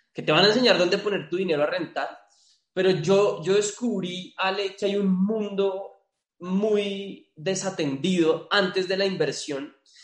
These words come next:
y las personas creen que la solución a sus finanzas personales está en lograr una inversión muy rentable, que se triplique su dinero en cada tres meses, ya se salvó la vida, pero la pa-, lo que va a pasar es que no es así.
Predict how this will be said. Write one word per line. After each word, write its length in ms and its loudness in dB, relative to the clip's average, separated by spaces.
y 80 -2
las 120 4
personas 400 0
creen 300 0
que 100 -4
la 120 0
solución 680 -4
a 40 -4
sus 220 -12
finanzas 500 -2
personales 680 -2
está 460 -2
en 280 -4
lograr 280 -2
una 120 -2
inversión 540 -2
muy 180 4
rentable, 720 0
que 320 0
se 160 -4
triplique 560 -4
su 100 -6
dinero 520 2
en 140 -4
cada 260 0
tres 220 -4
meses, 480 -4
ya 160 -2
se 80 -8
salvó 300 -2
la 120 2
vida, 320 2
pero 200 2
la 260 -2
pa-, 140 -4
lo 180 -6
que 100 -6
va 60 -4
a 60 -14
pasar 200 -4
es 100 -8
que 120 -6
no 100 -2
es 100 -6
así. 300 -6